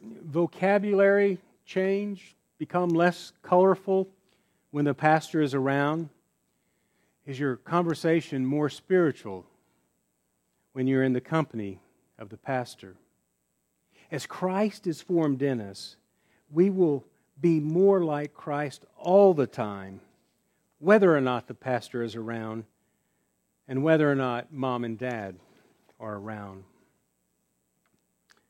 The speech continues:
And finally, Paul concludes his passionate pastoral plea to the Galatians in verses nineteen and twenty.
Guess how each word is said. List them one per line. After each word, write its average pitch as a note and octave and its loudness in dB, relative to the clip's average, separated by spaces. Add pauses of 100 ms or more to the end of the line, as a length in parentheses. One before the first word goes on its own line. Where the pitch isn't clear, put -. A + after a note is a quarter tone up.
(720)
And C#3+ -6
finally, E3 4
Paul D#3+ 4
concludes D3+ -2
his C#3 -8
passionate C#3+ -6
pastoral C3 -4
plea A#2 -6
to - -16
the A2+ -8
Galatians A2 -8
in G#2+ -12
verses G#2+ -14
nineteen A2+ -14
and A2 -12
twenty. A#2+ -14